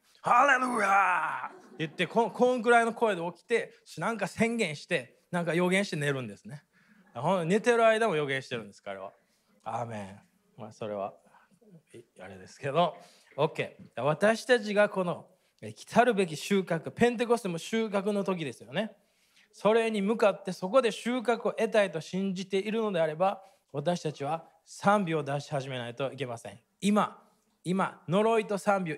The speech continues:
一緒にミックスし出したらダメなんです。収穫が欲しければ賛美なんです。アーメン。そして十節ね、十節。賛美と呪いが同じ口から出るのは、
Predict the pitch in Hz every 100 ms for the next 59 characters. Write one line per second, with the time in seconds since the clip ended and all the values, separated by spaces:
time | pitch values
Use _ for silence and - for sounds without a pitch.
0 | - 185 - - 202 202 220 - - 160
1 | - 131 139 - 139 127 123 117 98 92
2 | 92 - _ - _ - - 196 196 190
3 | 180 165 165 160 156 - 139 135 147 156
4 | - - _ _ - - 127 113 110 101
5 | 90 98 - _ _ _ - 120 117 -
6 | - 131 156 202 214 196 127 135 147 160
7 | 160 135 196 233 233 185 170 180 180 165
8 | 147 175 180 170 - - 156 143 131 156
9 | 139